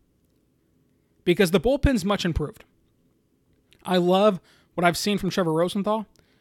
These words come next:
He has a great relationship with, uh, Mike Matheny. I love what Trevor Rosenthal's done in both spring training sessions. I love what just Josh Stomont has done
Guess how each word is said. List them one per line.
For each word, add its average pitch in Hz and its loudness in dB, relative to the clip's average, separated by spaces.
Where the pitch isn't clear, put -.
He 185 -2
has 165 2
a 165 2
great 180 -2
relationship 170 -4
with, 165 -4
uh, 156 -4
Mike 170 -4
Matheny. 185 -6
I 180 0
love 190 4
what 170 -2
Trevor 175 -2
Rosenthal's 170 -4
done 165 -4
in 143 -4
both 175 -2
spring 170 -8
training 156 -6
sessions. - -14
I 202 6
love 185 2
what 202 0
just 214 -2
Josh 202 -2
Stomont 254 0
has 143 -6
done 143 -8